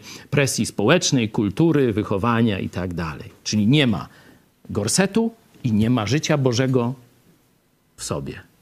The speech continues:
Gdzie pójdzie to społeczeństwo? To jest to, co nas najbardziej troska,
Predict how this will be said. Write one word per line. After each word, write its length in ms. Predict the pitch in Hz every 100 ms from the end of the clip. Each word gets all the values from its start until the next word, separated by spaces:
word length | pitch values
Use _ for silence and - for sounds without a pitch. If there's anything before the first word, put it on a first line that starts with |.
| _ _ _
Gdzie 260 | 127 110 190
pójdzie 360 | 170 135 110
to 140 | 104 101
społeczeństwo? 800 | - 101 85 - 69 - - - - - _ - _ _ _ _ - - - - _ _ _ _ _ _ _ _
To 120 | 143
jest 240 | 180 98 -
to, 140 | 107
co 140 | 101 95
nas 180 | 95
najbardziej 580 | 98 90 80 98 117 104
troska, 560 | 98 85 - - 80